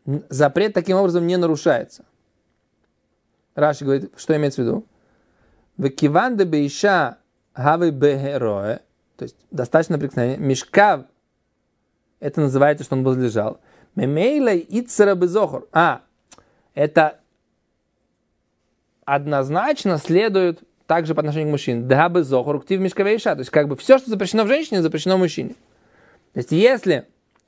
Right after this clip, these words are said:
прикосновение, это интересно, да? Что если прикосновение запрещено вот это вот на уровне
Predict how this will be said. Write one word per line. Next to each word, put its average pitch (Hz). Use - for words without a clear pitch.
прикосновение, 151
это 135
интересно, 135
да? 123
Что -
если 208
прикосновение 175
запрещено 147
вот 139
это 127
вот 113
на 113
уровне 151